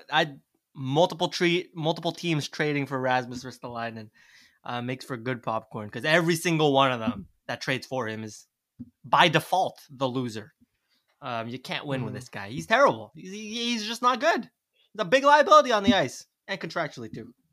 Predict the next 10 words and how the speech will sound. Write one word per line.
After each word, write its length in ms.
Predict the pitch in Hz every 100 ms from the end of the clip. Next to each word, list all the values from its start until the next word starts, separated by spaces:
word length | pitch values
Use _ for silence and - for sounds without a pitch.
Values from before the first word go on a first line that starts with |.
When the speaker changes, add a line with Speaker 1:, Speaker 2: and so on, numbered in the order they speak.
| _ _ _ _ _ _ _ _ _ _ _ _ _ _
Speaker 2:
There 220 | 151 170 175
is 160 | 165
one 280 | 165 196 202
N 160 | 175 170
H 220 | 156 -
L 140 | 139
team 480 | - 143 123 117 120 - _ _ _ _ _ _
that 580 | 147 156 147 147 - - - _
is 800 | 143 143 143 139 139 127 - - _ _ -
extremely, 1040 | 139 - - 202 202 190 180 170 165 160